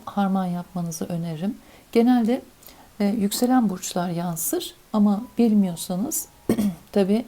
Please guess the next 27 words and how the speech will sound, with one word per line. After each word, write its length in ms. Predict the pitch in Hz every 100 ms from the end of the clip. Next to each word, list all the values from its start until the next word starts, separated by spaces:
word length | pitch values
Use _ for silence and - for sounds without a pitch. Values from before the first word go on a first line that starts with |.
| -
ona 200 | 196 190
yapacak 480 | 196 202 208 220 214
bir 60 |
şey 180 | - 185
yok. 240 | 190 349 - - - - -
O 80 | 208
zaman 300 | 202 214 240
güneş 380 | 214 220 214 -
burcunuzu 520 | 190 180 180 175 175
dinleyebilirsiniz. 920 | 180 190 196 185 190 - 185 254 - - - - - -
Ay 240 | 233 226
burcunuzda 760 | 190 185 185 170 165 - 254 - -
daha 200 | 202 220
gönül 320 | 202 202 208
işleri, 440 | 175 - 170 175 226 -
aşk 320 | 202 196 -
meşk 300 | 196 202 -
durumları, 580 | 175 170 165 165 180 202
duygusal 480 | 190 185 - 208 202
durumunuz 440 | 175 170 170 165
için, 280 | 170 - 359 - - - - -
e, 160 | 202 196
ay 280 | 202 233 202
burcu 300 | 180 165 175
daha 180 | 165 170
çok 320 | - 175 -
bize, 280 | 165 170